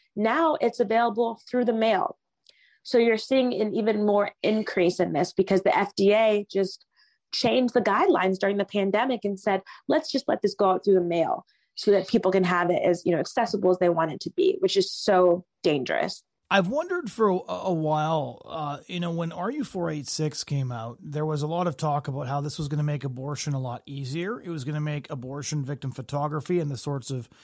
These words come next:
Speaker 2: abortion procedure videos, uh, that you folks are using less effective.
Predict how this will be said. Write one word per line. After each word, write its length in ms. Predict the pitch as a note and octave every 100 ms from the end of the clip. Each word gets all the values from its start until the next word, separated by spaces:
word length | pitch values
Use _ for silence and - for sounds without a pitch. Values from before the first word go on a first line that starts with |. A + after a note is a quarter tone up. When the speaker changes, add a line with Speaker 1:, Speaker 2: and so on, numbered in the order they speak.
| - -
Speaker 2:
abortion 460 | B2+ C#3+ D3+ - C3+
procedure 420 | C#3 D3 C#3+ C#3+
videos, 560 | C#3+ C3+ C#3+ C#3+ B2+ - - - -
uh, 140 | C#3+
that 140 | C3+ D#3
you 160 | D#3+
folks 320 | - D#3 C#3
are 60 | D3+
using 400 | C#3+ D3+ C#3+ D3+
less 280 | D3 C#3+ -
effective. 640 | A#2 D3+ D3 E3 D#3 -